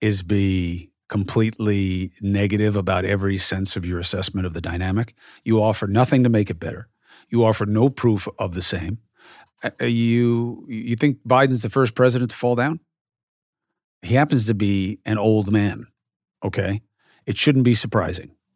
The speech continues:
that he has problems with his gait, okay? It gets a lot of attention. He has a stutter,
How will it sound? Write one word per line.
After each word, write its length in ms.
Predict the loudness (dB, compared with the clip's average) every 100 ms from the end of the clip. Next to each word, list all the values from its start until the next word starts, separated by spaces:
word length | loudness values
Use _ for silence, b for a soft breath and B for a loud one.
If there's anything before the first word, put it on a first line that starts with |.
| _ _
that 220 | -2 2
he 100 | 2
has 100 | 0
problems 380 | 0 0 0 -2
with 100 | -4
his 120 | -6
gait, 300 | -8 -8 -10 _ _ _ _
okay? 380 | -6 -2 -2 -2 b b b b b _
It 120 | -2
gets 340 | 2 0 0 -6 -8
a 80 | -8
lot 280 | -2 0 0
of 100 | -2
attention. 560 | -4 -4 -4 -6 -12 -18 _ _
He 160 | 0 4
has 260 | 4 4
a 80 | 2
stutter, 760 | 0 -4 2 4 4 0 -8